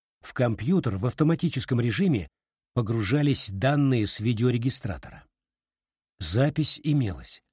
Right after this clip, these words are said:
но напротив последнего за день рейса Симакова в программе мигал красный восклицательный знак. Менеджер покрылся холодным потом и открыл файл.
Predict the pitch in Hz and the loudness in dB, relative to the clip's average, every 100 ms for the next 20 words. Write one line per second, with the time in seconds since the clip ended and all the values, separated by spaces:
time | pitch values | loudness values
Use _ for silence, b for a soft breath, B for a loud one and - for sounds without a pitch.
0 | _ _ _ _ _ 104 117 135 151 165 | _ _ _ _ _ 0 2 2 2 0
1 | 160 - 165 143 - 165 135 110 113 110 | 0 -2 -2 0 2 2 2 2 0 0
2 | 127 143 101 104 104 123 120 139 113 110 | 2 2 2 0 -2 -2 2 2 2 -2
3 | - 110 110 - 180 113 - - _ _ | -2 0 -2 0 0 0 -4 -12 _ _
4 | _ _ _ - - 117 98 123 151 160 | _ _ _ -10 -2 0 2 2 4 4
5 | 160 143 160 156 - - 113 120 135 135 | 4 4 2 2 0 0 2 2 0 0
6 | 135 120 104 110 101 110 113 104 110 - | 0 -4 -4 -4 -2 -2 -2 -4 -6 -8
7 | - _ _ _ _ _ 98 107 139 147 | -16 _ _ _ _ _ -2 2 4 4
8 | 143 110 139 110 127 127 135 - 127 120 | 4 4 2 2 0 2 0 2 0 2
9 | 123 117 110 107 95 151 160 151 120 _ | 2 2 2 0 0 0 2 0 -2 _
10 | _ _ - 110 120 - 107 107 - 85 | _ _ 0 2 0 -2 -4 -4 -6 -10
11 | 65 | -10